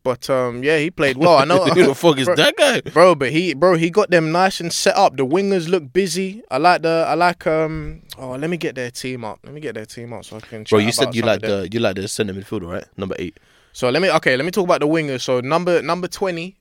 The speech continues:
Speaker 1: uh, what's his name? Uh, Samuel, Sam Bell. He looked decent. He looked very decent. Um, they had an Albanian left winger as well, Mehmeti. He looked pretty good. I like the, I like the wingers and what they were on.
Speaker 2: Golden
Speaker 1: But the,
Speaker 2: Gems and
Speaker 1: but the
Speaker 2: Champo.
Speaker 1: midfield,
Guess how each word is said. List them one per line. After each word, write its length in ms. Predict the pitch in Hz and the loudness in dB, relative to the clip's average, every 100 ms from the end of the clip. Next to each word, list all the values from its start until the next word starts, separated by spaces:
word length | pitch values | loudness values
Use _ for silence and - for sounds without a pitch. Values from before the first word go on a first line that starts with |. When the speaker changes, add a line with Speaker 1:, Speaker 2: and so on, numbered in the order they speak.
| _ | _
Speaker 1:
uh, 260 | 131 131 131 | -6 -4 -4
what's 180 | 139 - | -4 -6
his 100 | 123 | -8
name? 360 | 127 110 107 _ | -8 -8 -12 _
Uh, 680 | 120 120 120 120 120 120 123 | -8 -6 -6 -6 -6 -6 -6
Samuel, 400 | - 151 143 139 | -4 -2 -2 -6
Sam 300 | - 156 147 | -4 0 0
Bell. 280 | 127 151 156 | 2 2 2
He 220 | 165 143 165 | 0 -2 0
looked 240 | 156 123 | -2 -4
decent. 500 | 156 143 - 147 165 _ _ _ | -6 -4 -2 -4 -6 _ _ _
He 140 | - 147 | -8 -4
looked 140 | 151 | -4
very 200 | 143 143 | 0 -2
decent. 540 | 131 147 135 127 139 - _ _ _ - | -2 -6 -6 -8 -8 -12 _ _ _ -10
Um, 420 | 127 135 131 123 | -4 -2 -4 -4
they 100 | 123 | -2
had 160 | 151 143 | 0 2
an 60 | |
Albanian 640 | 147 143 139 165 156 143 143 | 2 2 2 0 -2 -4 -4
left 180 | 139 | -4
winger 240 | 143 143 131 | -4 -6 -6
as 100 | 123 | -4
well, 200 | 135 135 | -2 -2
Mehmeti. 560 | 127 135 147 - 131 127 | -4 -4 -6 -6 -8 -6
He 140 | 139 | -4
looked 180 | 143 123 | -4 -4
pretty 300 | - 127 123 | -8 -8 -6
good. 200 | 135 131 | -4 -2
I 60 | 123 | 0
like 240 | 151 139 | 2 0
the, 100 | 120 127 | 0 -2
I 60 | 113 | 0
like 200 | 143 139 | -2 -2
the 80 | 127 | -4
wingers 440 | 139 131 131 139 | -6 -6 -8 -8
and 100 | 123 | -8
what 140 | 123 | -6
they 100 | 135 | -2
were 140 | 135 127 | 0 -2
on. 260 | 123 131 - - - | -2 -6 -10 -8 -2
Speaker 2:
Golden 260 | 95 90 | 0 2
Speaker 1:
But 80 | 143 | 0
the, 60 | 147 | 2
Speaker 2:
Gems 500 | 104 92 92 92 95 | 0 0 -4 -10 -6
and 80 | |
Speaker 1:
but 140 | 113 127 | -4 -2
the 80 | 139 | -2
Speaker 2:
Champo. 100 | 170 | 0
Speaker 1:
midfield, 600 | 190 107 98 185 92 | 2 2 4 4 2